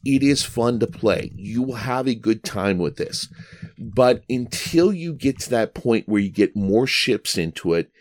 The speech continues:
it could possibly get a little bit samey.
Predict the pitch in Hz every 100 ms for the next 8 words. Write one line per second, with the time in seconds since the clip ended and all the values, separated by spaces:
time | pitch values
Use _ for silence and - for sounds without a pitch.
0 | _ _ _ 143 - - - 190 190 -
1 | 143 147 - 123 113 110 107 104 90 101
2 | 101 110 107 95 92 - - - 85 78
3 | 73 57 -